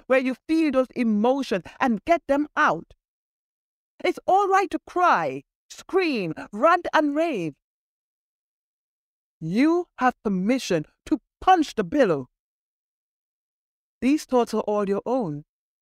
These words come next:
and it is your choice as to how you respond to them. Ultimately, the choice is yours.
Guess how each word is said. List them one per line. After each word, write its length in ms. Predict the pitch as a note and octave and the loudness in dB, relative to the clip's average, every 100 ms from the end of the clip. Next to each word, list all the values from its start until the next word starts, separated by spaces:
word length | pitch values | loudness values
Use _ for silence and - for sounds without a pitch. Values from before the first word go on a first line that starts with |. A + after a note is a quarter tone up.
| _ _ _ | _ _ _
and 100 | B3 | 2
it 120 | B3+ | 2
is 160 | A3+ G3 | 0 -2
your 280 | G#3 A#3 D#4+ | 0 2 0
choice 440 | - E4+ D#4 E3+ - | 0 0 2 2 0
as 120 | G#3+ - | -4 -4
to 140 | G#3+ | -6
how 300 | - G3+ E3+ D3+ _ _ _ _ _ _ | 0 0 0 -4 _ _ _ _ _ _
you 380 | E3 A3+ E4 G3 | -2 2 4 2
respond 500 | E3+ F3 - F3 D3+ | 0 -4 -4 -4 -4
to 60 | D3 | -4
them. 300 | C3+ B2 B2 _ _ _ _ _ _ _ _ _ _ _ _ - | -4 -6 -10 _ _ _ _ _ _ _ _ _ _ _ _ -2
Ultimately, 760 | F#3 G#3+ G#3+ A3+ A#3 F#3+ C#3+ C#3 _ _ _ _ _ | 0 2 2 2 2 0 -2 -4 _ _ _ _ _
the 80 | D#3 | -8
choice 400 | - G3+ G#3 - | 0 0 0 -2
is 180 | B3 F#3+ | -6 -2
yours. 460 | F3+ C#3 C3 - | -2 -2 -4 -12